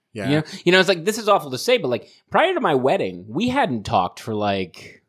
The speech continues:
Speaker 2: what, a year and a half?
Speaker 1: Yeah.
Speaker 2: Like, a year and a half.
Speaker 1: I mean, covid threw a wrench in
Speaker 2: Well, of
Speaker 1: everything,
Speaker 2: course, yeah,
Speaker 1: but
Speaker 2: covid effed everything up. But, like, prior to that, we worked together five days a week.
Speaker 1: We're not talking about the disease, by the way, but Frank covid.
Speaker 2: Yeah,
Speaker 1: It's
Speaker 2: Frank
Speaker 1: just this
Speaker 2: covid.
Speaker 1: asshole
Speaker 2: Son of a
Speaker 1: that we
Speaker 2: bitch.
Speaker 1: fucking, no.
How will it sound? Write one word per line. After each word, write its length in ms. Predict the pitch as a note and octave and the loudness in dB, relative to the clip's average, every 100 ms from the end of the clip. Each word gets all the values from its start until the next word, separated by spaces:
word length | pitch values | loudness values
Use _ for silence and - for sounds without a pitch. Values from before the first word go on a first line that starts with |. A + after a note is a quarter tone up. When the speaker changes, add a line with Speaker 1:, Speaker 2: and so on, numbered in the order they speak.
| _ _ _ _ _ _ | _ _ _ _ _ _
Speaker 2:
what, 240 | B2 B2+ D#2+ - _ - | 0 0 0 -10 _ -20
a 40 | G#2 | -6
year 180 | B2 C#3+ | 0 0
and 60 | |
a 40 | A#2 | 0
half? 460 | D3+ C4+ - - - | -2 -4 -8 -14 -2
Speaker 1:
Yeah. 280 | B2 B2+ A#2 - - | 2 2 0 -6 -4
Speaker 2:
Like, 80 | A#3 | -2
a 40 | |
year 160 | C#4 E4+ | 0 2
and 60 | |
a 60 | F4 | 2
half. 400 | D#4 F#4+ - - - | 2 0 -2 -10 -6
Speaker 1:
I 40 | |
mean, 160 | D3+ D3 | -4 -2
covid 440 | - D3+ B2+ E2+ | 0 0 0 -6
threw 220 | - - E3+ | -14 -14 -12
a 40 | |
wrench 280 | F3 E3+ D#4+ | -14 -10 2
in 60 | |
Speaker 2:
Well, 160 | F#4 E4 | 8 8
of 80 | - | 8
Speaker 1:
everything, 120 | G3 | 4
Speaker 2:
course, 200 | C#3 C#3+ | 6 8
yeah, 160 | C#3 C3 | 8 8
Speaker 1:
but 100 | G2+ | 6
Speaker 2:
covid 280 | D#3+ C#3 | 6 6
effed 240 | B2+ A#2 A2+ | 6 4 2
everything 440 | A2+ A#2 G2 F2+ | 0 0 -4 -6
up. 140 | F#2 - | -4 0
But, 100 | C#3+ | 0
like, 180 | C3 | -2
prior 300 | - D3 D4+ | 2 6 6
to 60 | F3 | 6
that, 240 | A#2+ B2 | 2 2
we 120 | C#3 A3 | 2 2
worked 380 | C#3 F3+ - | 4 4 4
together 380 | - A#2+ A2+ G#2+ | -2 2 2 2
five 280 | - A2 G#2+ | 0 0 0
days 220 | G#2+ G#2 | -2 -2
a 60 | F#2+ | -4
week. 340 | C3 - - | -8 -10 -6
Speaker 1:
We're 80 | C#3 | 4
not 100 | D#3+ | 6
talking 160 | E3 D3+ | 8 6
about 100 | C3+ | 4
the 60 | - | 0
disease, 340 | - A2+ A2 | -8 -8 -8
by 140 | G#2 | -8
the 80 | F2+ | -8
way, 100 | F2+ | -10
but 140 | D#2+ - | -12 -8
Frank 320 | - A2 - | -4 -4 -6
covid. 340 | - E2+ D#2 | -10 -10 2
Speaker 2:
Yeah, 80 | D3 | 4
Speaker 1:
It's 60 | B2+ | 6
Speaker 2:
Frank 180 | D#3 | 6
Speaker 1:
just 260 | D3 C3+ B2 | 8 8 8
this 80 | A2 | 8
Speaker 2:
covid. 40 | |
Speaker 1:
asshole 420 | C#3+ C#3+ - D3 | 10 10 8 8
Speaker 2:
Son 240 | A2 C4 B3 | 10 10 10
of 120 | A#2+ | 6
a 80 | G#2 - | 2 -4
Speaker 1:
that 100 | C3+ | 4
we 80 | F4+ | 8
Speaker 2:
bitch. 440 | E4 - - - - | 8 6 4 4 4
Speaker 1:
fucking, 200 | G3+ - | 2 0
no. 80 | G#3 | -12